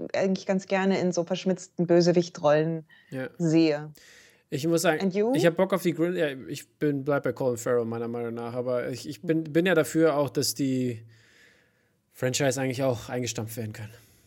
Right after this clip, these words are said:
Speaker 2: To be honest.
Speaker 1: Das, das ist eine ganz andere Sache. Also Leute, äh,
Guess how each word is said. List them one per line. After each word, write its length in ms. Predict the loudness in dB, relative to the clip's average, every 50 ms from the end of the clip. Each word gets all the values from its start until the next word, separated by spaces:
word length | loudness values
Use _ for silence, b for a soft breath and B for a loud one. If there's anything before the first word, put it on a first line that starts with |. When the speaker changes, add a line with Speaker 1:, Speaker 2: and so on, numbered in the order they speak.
| _ _ _ -6
Speaker 2:
To 100 | -4 -2
be 80 | 0 0
honest. 420 | -2 -2 -4 -4 0 2 2 2 0 B B B B B B B B B B B B B B B B B B B B _ -20 -20 -20 _ 0 2
Speaker 1:
Das, 380 | 2 2 2 -2 -6 -6 -6 -8 -8 -6 -2 2 4
das 460 | 4 4 4 2 -4 -8 -8 -2 0
ist 320 | 0 0 0 -2 -2 0
eine 160 | 2 2 4 2
ganz 320 | 2 0 0 -2 -4 -6
andere 400 | -6 -6 -4 -4 -6 -6 -8 -8
Sache. 220 | -8 -8 -8 -8
Also 180 | -8 -6 -6 -4
Leute, 320 | -2 -2 -2 -2 -2 -4
äh, 160 | -4 -6 -8